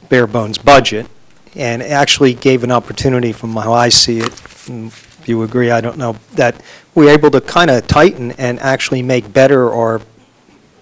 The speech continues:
our overall emergency services re-, and responders by that. So out of that budget crisis came a new template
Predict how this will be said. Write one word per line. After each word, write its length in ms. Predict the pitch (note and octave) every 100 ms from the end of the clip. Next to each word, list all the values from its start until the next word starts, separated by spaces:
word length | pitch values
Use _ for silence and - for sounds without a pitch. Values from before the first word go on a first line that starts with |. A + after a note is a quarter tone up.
| _ - - _ -
our 260 | B2 B2
overall 560 | F3+ C3+ C3+ B2+ B2+ A#2
emergency 840 | A2+ B2 B2+ A#2+ G#2+ B2 A#2 A2 - _ _ _ _ -
services 760 | - C3 B2 A#2+ - G#2+ - - _
re-, 200 | B2 A#2+ -
and 140 | A2
responders 840 | A2+ - B2+ C3 C3 A2+ G#2+ - - - - - _ _
by 220 | C3 D3+
that. 220 | A#2 G#2 -
So 140 | C3+
out 180 | C3+ C#3
of 60 | C3
that 440 | C3 A#2 - _
budget 300 | D3 D3+ B2
crisis 520 | - B2 A#2 - A#2
came 420 | - C3 B2+ B2 - _ _ - _ _ -
a 140 | A#2
new 220 | B2 C#3
template 600 | B2+ C3 E3 - A#2 A2